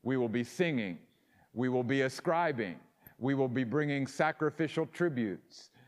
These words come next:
We will be doing all of that and more throughout eternity. So God says, "If that's going to be your eternity, then why not start now?" Jesus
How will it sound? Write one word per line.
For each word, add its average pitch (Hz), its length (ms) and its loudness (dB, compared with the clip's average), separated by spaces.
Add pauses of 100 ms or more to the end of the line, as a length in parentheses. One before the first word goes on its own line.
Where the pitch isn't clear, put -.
(140)
We 143 160 2
will 165 140 4
be 151 120 2
doing 160 360 2
all 165 580 2
of 101 140 -2
that 95 420 0
and 117 260 -2
more 101 520 -2 (120)
throughout 98 520 -2 (240)
eternity. 90 720 -10 (180)
So 120 160 -4
God 131 380 -2
says, 120 300 0
"If 113 200 -4
that's 156 380 -2
going 196 320 0
to 180 80 4
be 170 360 2
your 156 380 2
eternity, 107 880 -2 (720)
then 110 260 -4
why 127 360 -8
not 107 380 -10
start 85 520 -8 (520)
now?" - 160 -16 (2000)
Jesus - 880 -4